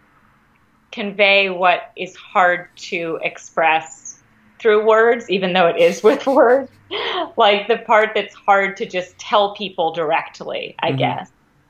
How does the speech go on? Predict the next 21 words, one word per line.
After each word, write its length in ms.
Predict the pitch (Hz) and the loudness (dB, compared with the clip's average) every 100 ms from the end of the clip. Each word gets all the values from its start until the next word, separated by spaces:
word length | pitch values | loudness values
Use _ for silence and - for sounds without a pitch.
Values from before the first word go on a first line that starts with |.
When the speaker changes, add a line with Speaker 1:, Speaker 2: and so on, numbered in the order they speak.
| _ _ - | _ _ -2
Speaker 1:
Um, 400 | 170 160 151 151 | 2 2 -2 -6
but 140 | 170 208 | -2 2
that 120 | 165 | 2
wants 280 | 175 165 - | 2 -2 -10
to 140 | 175 | -12
do 260 | - 196 180 | -8 -4 0
it 140 | 175 - | 0 0
in 120 | 170 | -6
a 40 | |
more 240 | 165 156 156 | -4 -4 -4
creative 680 | - 165 160 156 156 147 | -6 -4 0 0 0 -4
way 420 | 147 120 87 185 - | 0 0 0 -4 -10
to 120 | - | -6
help 480 | 165 - 156 156 - | -4 0 0 0 -8
people 640 | - 147 - 156 151 151 - _ _ _ _ _ _ | -14 -14 -2 0 2 -2 -8 _ _ _ _ _ _
capture 440 | - 170 - - 165 | 0 0 0 -2 -2
the 140 | 165 _ | -2 _
feeling 500 | 190 175 170 147 127 | -4 -2 -2 -4 -6
or 180 | 151 - 180 | -6 -4 0
atmosphere 760 | 160 - 165 156 - 151 151 | 0 -2 -6 -8 -12 -6 -4
or 140 | 156 | -4